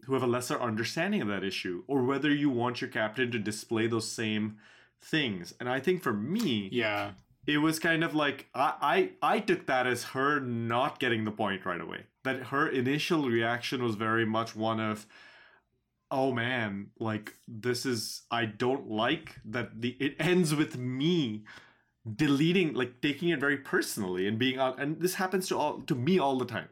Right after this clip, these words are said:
Speaker 1: Like, I'm, I'm gonna just be honest with you all. Like, the red mist covers my eyes sometimes, and it takes me a second to be like, "Wait, you need to move past your emotional reaction to understand what this other person is telling you."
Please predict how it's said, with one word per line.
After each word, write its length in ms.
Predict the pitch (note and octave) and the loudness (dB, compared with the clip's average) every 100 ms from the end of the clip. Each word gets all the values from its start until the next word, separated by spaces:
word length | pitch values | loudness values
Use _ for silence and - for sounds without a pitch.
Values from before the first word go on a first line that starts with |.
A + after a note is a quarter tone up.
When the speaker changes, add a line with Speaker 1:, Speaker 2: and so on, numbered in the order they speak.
| - | -6
Speaker 1:
Like, 140 | A2+ | -2
I'm, 200 | A2+ A#2+ B2 | 0 0 -2
I'm 280 | A#2+ A#2+ | -2 -2
gonna 180 | G#2+ A#2+ | 0 0
just 200 | A2 C3 | 0 -2
be 100 | D#3 | 0
honest 360 | B2+ A2+ A#2+ A#2+ | 2 2 0 -2
with 120 | B2 | -2
you 140 | A#2+ | 2
all. 220 | B2 B2 A#2+ - - - | 2 0 -4 -18 -10 -2
Like, 180 | B2+ - | -2 -2
the 120 | A#2+ G#2 | -2 0
red 300 | B2+ C#3+ C3 | 2 0 0
mist 260 | D3+ - | -2 -2
covers 320 | A2+ A2+ B2 | 0 2 2
my 200 | B2 A2+ A2+ | 2 0 2
eyes 340 | C#3 F#3 F#3+ | 4 4 2
sometimes, 500 | - F3+ F#3+ F#3+ F#3 | -2 0 2 2 0
and 160 | C3 B2+ | 0 -2
it 160 | B2 | -2
takes 300 | C3+ D3+ - | 0 0 0
me 80 | F3+ | 0
a 60 | E3+ | 0
second 340 | - C#3 D3 | 0 -2 -2
to 60 | C3 | 0
be 100 | B2 | 2
like, 240 | B2 A#2+ | 2 0
"Wait, 320 | A#2+ A#2 A2 | 2 2 0
you 100 | B2 | -2
need 260 | A#2 B2 C3 | -4 -4 -4
to 60 | C3 | -2
move 380 | A2 A#2 B2+ B2+ | 0 2 0 2
past 300 | C3 A#2+ A#2+ | 0 0 0
your 120 | B2 | 0
emotional 540 | A2+ A2+ A#2 - C3 | 0 0 -2 -2 0
reaction 440 | G#2+ A2 A2+ - A#2+ | 2 2 0 -4 -6
to 80 | A2 | -4
understand 600 | A2+ A2 B2 - C#3+ C3 | -4 -2 -2 -2 -4 -2
what 120 | B2 | -2
this 120 | A#2+ A#2+ | -2 -2
other 180 | G#2+ | -2
person 340 | G#2+ A#2+ A2+ A#2 | -2 -4 -4 -6
is 120 | A2+ | -4
telling 300 | C#3+ C#3+ C#3 | -4 -2 0
you." 280 | G#2+ G2 | 0 -2